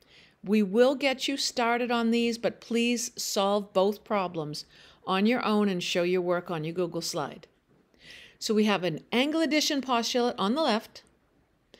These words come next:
and segment addition postulate on the right. We always start by looking at the two parts, add them together to set it equal to the whole. Remembering that for a straight angle,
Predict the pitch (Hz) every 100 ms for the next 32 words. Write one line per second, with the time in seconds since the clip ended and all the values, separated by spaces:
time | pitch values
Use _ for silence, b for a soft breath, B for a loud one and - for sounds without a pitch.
0 | B B B 190 180 - 214 220 226 190
1 | 190 214 196 175 151 - 160 185 - 156
2 | 175 277 320 - - _ _ _ _ _
3 | _ _ _ _ _ _ _ _ _ B
4 | B B B B 196 - 202 208 240 -
5 | 269 247 254 - 196 196 196 214 214 190
6 | - - - 262 262 254 233 233 - -
7 | 180 180 208 208 202 180 175 185 - 170
8 | - 165 160 160 156 160 156 - 196 170
9 | - - _ _ _ _ _ _ _ _
10 | _ B B B - 226 226 269 339 359
11 | 349 277 262 - 240 220 - 226 208 -
12 | 240 226 208 208